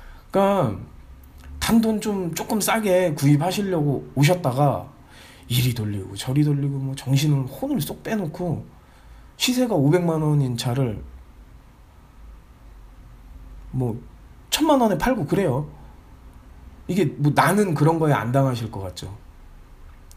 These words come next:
본인은 "아유, 뭐 그런 거에 왜 당해?" 뭐 이렇게 생각하실 수 있는데 한번 다녀와 보시면 와 소리 나오세요. 이게 허위 매물 딜러들은 팀별로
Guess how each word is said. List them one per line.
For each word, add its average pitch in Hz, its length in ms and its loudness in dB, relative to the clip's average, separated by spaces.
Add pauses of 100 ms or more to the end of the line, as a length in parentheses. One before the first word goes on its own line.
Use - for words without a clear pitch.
(160)
본인은 127 720 2
"아유, 160 220 -2
뭐 139 240 0
그런 135 220 -2
거에 131 140 -2
왜 104 160 -4
당해?" 110 360 -4 (320)
뭐 135 60 0
이렇게 135 180 -2
생각하실 180 420 -2
수 147 100 -4
있는데 120 500 -4 (1000)
한번 220 280 0
다녀와 131 380 0
보시면 104 480 -6
와 101 380 -2
소리 151 260 -2
나오세요. 113 480 -6 (1160)
이게 113 400 0 (520)
허위 233 160 4
매물 170 540 2
딜러들은 117 640 0
팀별로 151 840 0